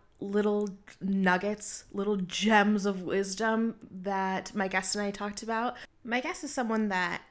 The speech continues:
many of you might know if you have spent any amount of time in the deconstruction circles or community. Kevin Garcia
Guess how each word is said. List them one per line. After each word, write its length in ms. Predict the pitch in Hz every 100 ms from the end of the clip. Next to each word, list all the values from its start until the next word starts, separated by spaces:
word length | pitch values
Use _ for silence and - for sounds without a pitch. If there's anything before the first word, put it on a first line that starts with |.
| _ -
many 320 | 196 196 190
of 80 | 185
you 220 | 185 180
might 380 | 180 165 180 -
know 500 | 139 147 143 180 311
if 220 | 311 -
you 440 | 190 190 196 190 196
have 480 | 196 185 175 170 165
spent 300 | - 196 190 214
any 180 | 285
amount 220 | 262 165 151
of 80 | 151
time 360 | 120 101 110 -
in 240 | 151 160
the 180 | 160 156
deconstruction 920 | 160 175 175 - - - - 90 131 175 - - - - -
circles 640 | - - 170 170 151 156
or 80 | 143
community. 800 | - 160 160 143 151 165 269 - - _ -
Kevin 420 | - 247 311 311
Garcia 840 | 285 247 240 - - 180 - -